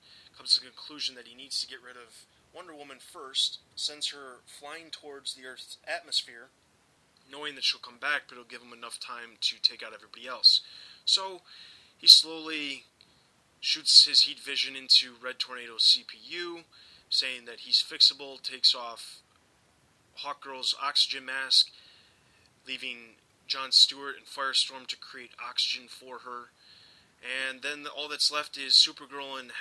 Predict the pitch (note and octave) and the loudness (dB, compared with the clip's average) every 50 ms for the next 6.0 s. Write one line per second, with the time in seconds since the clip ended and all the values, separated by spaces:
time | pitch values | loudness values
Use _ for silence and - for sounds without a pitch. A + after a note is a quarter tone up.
0 | - C3 C3 C3 B2+ - C3+ C#3 D3 C#3+ A#2+ A2 G#2+ G#2+ G2+ - - - A#2+ A#2+ | -10 -8 -10 -8 -6 -6 -6 -6 -8 -10 -10 -12 -14 -20 -20 -20 -20 -20 -20 -18
1 | A#2 A#2 A#2 A#2 A#2 A2+ A2+ A2 - - - B2+ A#2+ B2+ B2 A#2 A#2 B2 A#2+ A#2 | -18 -18 -18 -18 -20 -10 -4 -4 -4 -4 -4 -8 -18 -6 -4 -2 -2 -2 -4 -8
2 | B2+ D3 D#3 - - A2+ A2 G#2 G2+ G#2+ A2+ A#2 A2+ A2+ G#2 _ _ _ - C3 | -4 2 4 6 6 4 2 -2 -16 -20 -20 -18 -18 -20 -20 _ _ _ -16 -16
3 | C#3+ C#3+ C#3 C#3+ D3+ D#3+ D3+ C3 B2 B2 B2 B2+ B2 A#2 - A#2 A2 G#2 - A#2+ | -14 -10 -6 -6 -6 -6 -8 -10 -12 -10 -10 -10 -10 -10 -12 -14 -16 -16 -18 -16
4 | B2 A#2 - - - G#2 F#2+ _ _ _ _ _ _ A#2+ A#2 A#2+ A#2+ B2 B2+ C3 | -4 0 0 0 0 -2 -8 _ _ _ _ _ _ -20 -20 -16 -12 -10 -8 -8
5 | C3 C3 B2 A2+ G#2+ A#2+ B2+ C3 C3 B2+ A2+ A#2 A#2 A2 G#2+ A#2 B2 A#2 G#2+ G2+ | -8 -10 -14 -18 -20 -18 -16 -14 -14 -14 -12 -14 -14 -16 -16 -16 -16 -18 -18 -20